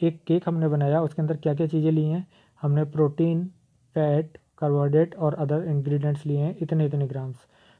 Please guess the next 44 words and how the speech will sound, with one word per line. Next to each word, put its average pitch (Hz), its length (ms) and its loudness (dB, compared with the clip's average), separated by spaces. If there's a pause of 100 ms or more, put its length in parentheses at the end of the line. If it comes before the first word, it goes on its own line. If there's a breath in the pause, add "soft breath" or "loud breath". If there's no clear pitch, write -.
(100)
तो 170 60 2
हमको 165 360 2
सबकी 160 300 -2
percentage 156 520 0 (160)
चाहिए, 135 260 0
calculate 170 440 2
the 190 100 0
percentage, 139 520 -2
है 123 180 -4
ना। 202 140 2 (460 soft breath)
तो 170 160 2
हमें 160 180 0
सबकी 156 260 -2
percentage 156 400 -2
चाहिए, 165 180 2
तो 160 120 -4
मैंने 151 180 0
सबसे 151 200 0
पहले 151 180 0
बताया 151 280 0
था 151 100 0
आपको 147 160 -2
करना 143 300 -2
क्या 139 160 -4
होता 135 200 -6
है 139 60 -4
percentage 139 420 -6
के 151 100 -6
लिए। 147 220 -4 (480 soft breath)
तो 165 60 2
आप 160 140 2
क्या 165 140 2
कीजिए, 165 320 0
सबको 151 500 -2
ऐड 160 200 0
कर 147 120 -2
लीजिए 135 240 -2
पहले, 131 240 -6 (580 soft breath)
थ्री 165 320 2
पॉइंट 147 580 -2
फ़ाइव, 147 480 -2 (1040)
ठीक 170 160 0
है, 147 140 -2 (800 soft breath)
Plus 160 380 2